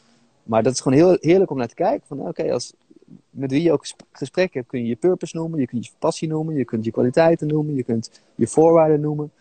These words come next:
Dus het is, ja, het is gewoon handig om op zak te hebben. Weet je? Dan gewoon één ding waar je naar kijkt. En als je even niet ziet zitten, dat je weer terug naar je kompas gaat. Van, oh ja, hey, dat is gek, ja, ik mis dit nu.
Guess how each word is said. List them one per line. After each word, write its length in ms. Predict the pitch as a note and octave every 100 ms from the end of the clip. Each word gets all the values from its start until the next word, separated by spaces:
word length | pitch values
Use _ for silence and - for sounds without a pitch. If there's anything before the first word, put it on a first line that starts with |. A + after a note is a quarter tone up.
| _ _ _
Dus 160 | - -
het 80 |
is, 60 | C#3
ja, 140 | D3
het 100 | A#2+
is 80 | A#2+
gewoon 200 | - B2+
handig 220 | C3+ C#3 -
om 80 | C3
op 100 | -
zak 200 | D#3+ -
te 80 |
hebben. 220 | A#2 G#2 G2+
Weet 140 | A#2+
je? 60 | -
Dan 100 | B2+
gewoon 160 | - D3+
één 260 | C3+ C3+ C3
ding 220 | C3 C3
waar 120 | B2
je 60 | A#2+
naar 100 | A#2+
kijkt. 400 | C#3+ B2 - - _ _ _ _ _ _ _ _ - _ _ _
En 120 | -
als 120 | B2 C3
je 120 | -
even 180 | C3+ C#3
niet 160 | C3+
ziet 220 | - C3
zitten, 320 | - F3 - B2
dat 120 | B2
je 60 |
weer 100 | C3+ -
terug 200 | D#3 -
naar 100 | B2+
je 80 |
kompas 380 | B2+ B2 - F#3
gaat. 240 | - G#2+ -
Van, 240 | - -
oh 60 | D#4
ja, 240 | G3+ - _ _ _ _
hey, 180 | - -
dat 80 |
is 60 | B2+
gek, 180 | - E3+
ja, 100 | -
ik 140 | - C3
mis 260 | C3+ D3+
dit 220 | C3 F3+ A3+
nu. 280 | C#3+ A2